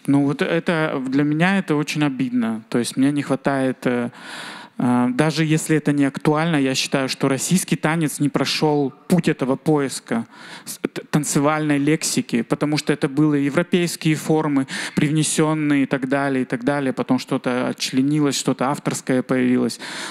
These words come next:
Но как бы нормального ресерча, его нет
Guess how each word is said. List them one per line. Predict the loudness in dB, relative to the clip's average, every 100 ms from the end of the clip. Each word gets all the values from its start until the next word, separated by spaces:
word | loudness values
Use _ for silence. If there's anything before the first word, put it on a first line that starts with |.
| -2
Но | 0
как | 2 0
бы | 0
нормального | 0 0 0 0 0 0 0 0
ресерча, | 0 0 2 2 0 0
его | 2 2
нет | 2 2 0 -4